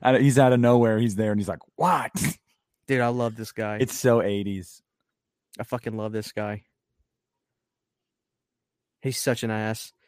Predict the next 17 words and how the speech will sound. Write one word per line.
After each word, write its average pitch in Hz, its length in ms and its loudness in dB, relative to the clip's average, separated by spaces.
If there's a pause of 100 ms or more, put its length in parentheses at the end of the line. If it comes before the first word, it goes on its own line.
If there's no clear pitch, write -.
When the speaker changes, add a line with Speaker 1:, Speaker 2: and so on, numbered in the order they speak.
(260)
Speaker 1:
Oh, 101 160 -6
he 87 220 -10
is. 82 300 -14 (1400)
You 135 160 -2
know, 127 160 4
I 113 120 0
ba-, 104 200 -4
back 107 320 -4
when 101 120 -2
I 98 100 -2
was, 95 180 -4
like, 87 160 -6 (1200)
sixteen, 110 500 -2
seventeen, 95 840 -8 (380)
I, 98 260 -4
uh, 82 460 -8 (200)
I, - 600 -16